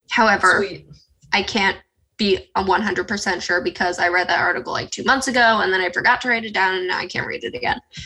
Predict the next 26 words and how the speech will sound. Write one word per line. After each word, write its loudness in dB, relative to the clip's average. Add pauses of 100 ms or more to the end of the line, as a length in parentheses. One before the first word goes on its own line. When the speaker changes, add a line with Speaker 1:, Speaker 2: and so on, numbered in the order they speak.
Speaker 1:
So, 2
but 2
there 4
is 2
a -2
hit 0
list, -2 (220)
and 2
one 2
of -6
the -2
people -6
who's -4
on 0
it -4
is -6 (180)
his -2 (720)
ex-girlfriend's 2
brother. -2 (360)
So 2
a 2
lot 4
of -10
people -4
term -2
him -6